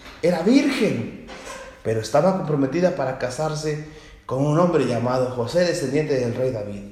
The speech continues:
El ángel entró en el lugar donde ella estaba y le dijo:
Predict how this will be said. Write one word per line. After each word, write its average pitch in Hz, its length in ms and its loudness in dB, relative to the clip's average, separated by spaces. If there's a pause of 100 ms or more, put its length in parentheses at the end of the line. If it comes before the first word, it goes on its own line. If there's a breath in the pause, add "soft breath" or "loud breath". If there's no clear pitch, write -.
(520 soft breath)
El 160 120 2
ángel 214 300 4
entró 185 320 4
en 196 80 4
el 180 80 2
lugar 160 240 4
donde 165 240 2
ella 156 140 2
estaba 151 360 2
y 131 60 4
le 120 100 -2
dijo: 131 520 -2